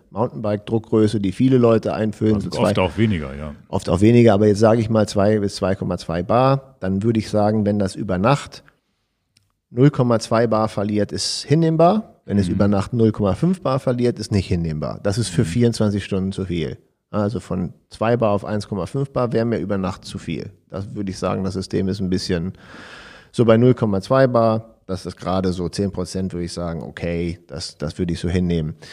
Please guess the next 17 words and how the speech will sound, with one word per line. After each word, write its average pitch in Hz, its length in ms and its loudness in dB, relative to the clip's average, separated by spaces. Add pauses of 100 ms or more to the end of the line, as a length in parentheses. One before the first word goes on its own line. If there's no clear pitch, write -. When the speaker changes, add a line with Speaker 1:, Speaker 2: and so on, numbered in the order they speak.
(420)
Speaker 1:
Bei 92 540 0
vierzig 160 440 -2
Millimeter 135 640 2 (140)
Reifen, 117 340 -2
die 107 100 -2
ich 101 80 -6
jetzt 98 120 -8
hier 104 140 -6
nicht 92 140 -10
drauf 127 220 -4
habe, 98 220 -4
aber, 92 300 -4 (420)
ähm, 92 460 -4
mein 90 360 -4
Schwalbe 107 520 2
G 92 200 -2
one, 156 440 0